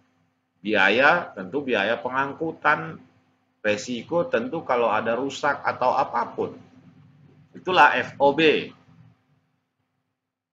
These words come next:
Penjual membayar biaya loading, pengangkat barang dari bawah ke atas kapal.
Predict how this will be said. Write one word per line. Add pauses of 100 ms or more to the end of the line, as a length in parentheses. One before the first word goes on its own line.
Penjual
membayar
biaya
loading, (360)
pengangkat (120)
barang
dari
bawah
ke
atas
kapal.